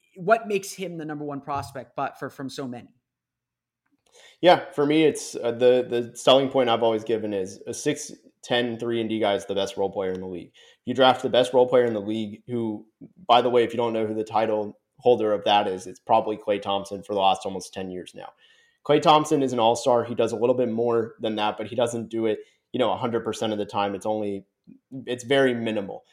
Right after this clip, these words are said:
Speaker 2: If you took a little bit away from his three-point shooting, 'cause I think Klay is one of the absolute greatest shooters of all time, and I'm not gonna label Jabari Smith as, like, the next Klay Thompson fully like that,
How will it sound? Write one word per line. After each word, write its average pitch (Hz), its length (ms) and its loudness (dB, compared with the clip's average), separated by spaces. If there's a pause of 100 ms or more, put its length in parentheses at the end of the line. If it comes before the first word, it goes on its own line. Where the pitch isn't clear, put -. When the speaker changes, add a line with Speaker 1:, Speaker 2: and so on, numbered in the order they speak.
(260)
Speaker 2:
If 117 220 -2
you 156 120 -2
took 175 340 2
a 135 40 -4
little 139 280 4
bit 170 140 2
away 151 300 4
from 131 280 0
his 123 260 -2
three-point 127 440 0
shooting, 120 260 -2
'cause 110 160 -2
I 104 60 0
think 120 180 -4
Klay 113 220 0
is 110 120 -4
one 110 140 -2
of 104 60 -4
the 107 160 -6
absolute 110 460 0
greatest 107 420 -2
shooters 107 280 -8
of 101 80 -8
all 98 120 2
time, 101 260 -4
and 92 80 -10
I'm 90 80 -10
not 101 180 0
gonna 101 160 -8
label 98 280 -4
Jabari 98 380 -4
Smith 104 320 -8
as, 92 180 -6
like, 87 280 -8
the 101 80 -4
next 98 320 -6
Klay 101 240 -2
Thompson 101 440 -4
fully 135 360 -2
like 156 180 0
that, 170 240 2